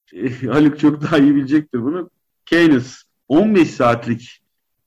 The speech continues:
çalışmanın, haftalık on beş saatlik çalışmanın yeteceği öngörüsünde bulunuyor ve teknolojik gelişmeler sayesinde bunun rahatlıkla gerçekleştirilebileceğini ifade ediyor.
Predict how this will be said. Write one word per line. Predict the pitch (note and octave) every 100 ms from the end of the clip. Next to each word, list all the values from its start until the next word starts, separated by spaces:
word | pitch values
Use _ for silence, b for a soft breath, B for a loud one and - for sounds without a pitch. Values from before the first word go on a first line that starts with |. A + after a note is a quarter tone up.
| _
çalışmanın, | - C#3 C3+ - C#3+ B2+ D3 G3+
haftalık | C#3 C3 C#3+ D3+ C#3
on | D#3+ G3
beş | F3
saatlik | - A2+ F#2 - F2
çalışmanın | - G2 G2+ - A2+ F3 G#3 - _ _ -
yeteceği | B2+ C#3 D3+ C3 D3+ D#3 E3+ C#3+
öngörüsünde | C#3 B2+ A#2+ A2 - G#2 F#2 E2 - _
bulunuyor | G2 A#2+ C3 C#3 D3 F#3 G3+ - _ -
ve | B2+ E3 F3 - -
teknolojik | C#3+ B2+ D#3 D#3+ F#3+ G#3
gelişmeler | E3+ D3 B2+ C#3 C#3 C3+ D3 D3 - _ _ _ _
sayesinde | - C3 B2+ A#2+ - A#2+ E3
bunun | D#3+ D#3 D3+
rahatlıkla | C#3+ D#3 D#3 F#3+ D#3 F3+ E3
gerçekleştirilebileceğini | C#3+ C3+ - D3+ - C#3+ B2 - C#3 C#3 C3 C3 A#2+ B2 A2+ A2 -
ifade | - B2+ B2+ B2+ A2 A2
ediyor. | F#2+ A2+ F#3 G3+